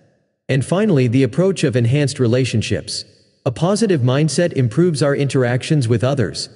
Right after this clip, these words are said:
fostering better relationships and creating a more supportive social environment.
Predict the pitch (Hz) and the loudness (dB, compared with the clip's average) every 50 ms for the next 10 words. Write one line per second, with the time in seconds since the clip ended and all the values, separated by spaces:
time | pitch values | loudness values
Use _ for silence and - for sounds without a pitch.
0 | - _ _ - - 165 185 175 - - 156 139 120 113 101 135 143 147 135 120 | -20 _ _ -4 -2 -2 -2 -2 -2 -2 0 0 0 0 0 0 0 0 2 2
1 | 120 113 120 143 180 170 - 139 107 - - 104 87 - - - - 135 135 120 | 2 2 2 2 0 0 0 -2 -2 0 0 -2 -2 -4 -8 -6 -2 -2 -2 0
2 | - - 151 147 160 196 214 214 180 160 139 131 135 143 135 - - 135 117 - | 0 0 2 2 2 2 2 2 2 2 2 2 2 2 0 0 -2 -4 -2 0
3 | 156 160 139 131 104 - - 160 170 165 - 156 131 113 104 95 104 104 101 95 | 0 0 0 0 -2 -2 0 0 0 0 0 0 0 0 0 0 0 -2 -2 -2
4 | 87 80 73 - - | -4 -6 -8 -12 -16